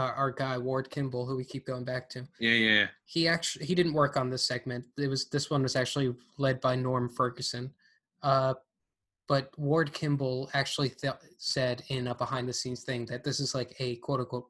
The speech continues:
Speaker 1: perfect fo-, animated scene. Like, he thinks that this is, like, perfectly done. And
Speaker 2: Um,
Speaker 1: and to make it, they actually, uh, like, created a ballet of this.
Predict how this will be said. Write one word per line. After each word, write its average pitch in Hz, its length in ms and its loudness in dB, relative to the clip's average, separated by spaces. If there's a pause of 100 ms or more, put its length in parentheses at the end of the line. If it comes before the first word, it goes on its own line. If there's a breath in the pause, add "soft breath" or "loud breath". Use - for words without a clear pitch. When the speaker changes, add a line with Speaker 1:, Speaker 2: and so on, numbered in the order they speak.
Speaker 1:
perfect - 600 -2 (220)
fo-, 143 240 -6
animated 127 520 -4
scene. 120 380 -10 (480)
Like, 123 360 -6 (340)
he 151 160 -4
thinks 147 260 0
that 131 140 0
this 139 140 -2
is, 123 120 -2
like, 120 220 -4
perfectly 135 580 0
done. 120 380 -4 (1120)
And 117 360 6
Speaker 2:
Um, 110 160 -6 (960)
Speaker 1:
and 170 260 0
to 156 120 -2
make 147 360 2
it, 139 240 -2 (460)
they 156 200 -2
actually, 170 560 -2
uh, 123 220 -2 (580)
like, - 180 -4
created 135 800 -2
a 139 80 2
ballet 127 500 2
of 117 120 -8
this. 117 340 -8